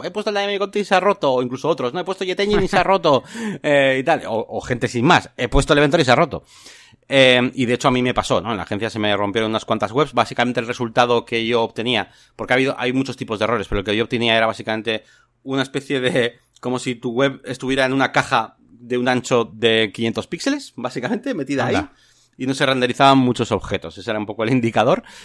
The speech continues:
Speaker 1: así que se veía rápido que estaba roto. Y, mm, pero la gente tiene errores de todo. Entonces, bueno, en este vídeo analizo un poquito, pues, la, la, la información que han ido sacando, ¿no? Pues, eh, cómo daba problemas con Yoast Premium, cómo daba problemas con, eh,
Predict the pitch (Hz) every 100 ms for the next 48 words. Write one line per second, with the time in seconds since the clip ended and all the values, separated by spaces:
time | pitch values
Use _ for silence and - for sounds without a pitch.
0 | - - 92 104 110 101 110 113 117 101
1 | 104 110 110 127 196 - _ _ - _
2 | _ _ 151 156 147 139 135 127 123 120
3 | 117 110 - - 120 110 104 110 123 113
4 | 117 113 107 98 95 98 117 113 104 107
5 | 120 113 123 117 113 120 123 117 123 127
6 | 107 113 90 110 - 110 117 - 117 113
7 | 196 156 127 120 107 113 113 101 117 143
8 | 117 113 - 110 107 101 120 117 117 113
9 | 113 117 123 113 107 110 117 - 107 104
10 | 92 95 113 113 117 113 110 113 131 135
11 | - - - 117 127 139 107 104 101 101
12 | 101